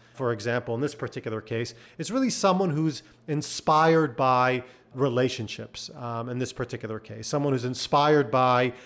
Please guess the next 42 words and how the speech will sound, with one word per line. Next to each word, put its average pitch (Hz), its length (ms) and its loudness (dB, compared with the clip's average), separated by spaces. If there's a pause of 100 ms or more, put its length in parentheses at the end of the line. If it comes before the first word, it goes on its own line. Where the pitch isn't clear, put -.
(140)
uh, 127 120 0
finding 156 480 2
meaning 175 400 6
in 131 100 -2
relationships, 117 840 -4 (280)
uh, 123 120 -4
finding 156 440 2
meaning 175 360 6
that 139 160 4
is 123 120 0
much 160 400 -2
deeper 120 540 0 (300)
at 147 180 -2
a 135 60 4
much 160 240 2
more 160 180 0
emotional 151 720 2
level 120 400 0 (280)
than 131 280 2
that 139 280 2
which 135 340 2
has 120 280 -6
been 127 160 -4
communicated 123 800 -4
to 117 200 -6
us. - 300 -10 (320)
And 139 240 4
what 147 80 4
I 147 80 6
was 156 160 4
saying 190 240 4
earlier 185 380 8
about 131 300 4
the 135 60 4
moon, 147 540 6
uh, 131 160 0
being 131 260 2
just - 300 -4
being 143 180 0
able 135 180 4
to 123 60 0
see 147 380 2